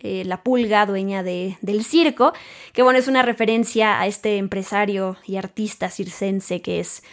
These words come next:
P T Barnum, que de hecho es el personaje que interpreta Hugh Jackman en El Gran Showman. Y este, John Ratzenberger, ha dicho que es su personaje favorito de todos los que ha interpretado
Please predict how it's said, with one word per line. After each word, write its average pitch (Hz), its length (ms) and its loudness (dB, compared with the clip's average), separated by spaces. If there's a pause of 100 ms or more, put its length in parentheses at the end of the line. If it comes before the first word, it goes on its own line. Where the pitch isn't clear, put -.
(180)
P 240 160 2
T 226 220 -4
Barnum, 196 480 0
que 208 120 -10
de 180 60 -8
hecho 185 160 -10
es 175 100 -10
el 175 120 -10
personaje 202 480 -4
que - 80 -10
interpreta 185 420 -6
Hugh 196 240 -6
Jackman 190 520 -4
en 202 180 -4
El 185 100 -6
Gran 185 360 -8
Showman. - 760 -6 (380)
Y 339 260 2 (160)
este, 226 500 2
John 320 440 6
Ratzenberger, 240 800 2
ha 339 100 6
dicho 349 320 2
que 294 120 4
es 294 80 2
su - 480 0
personaje 208 560 -4
favorito 190 420 -6
de 196 100 -2
todos 208 460 -4
los - 180 -10
que 185 160 -4
ha 180 240 -2
interpretado - 720 -8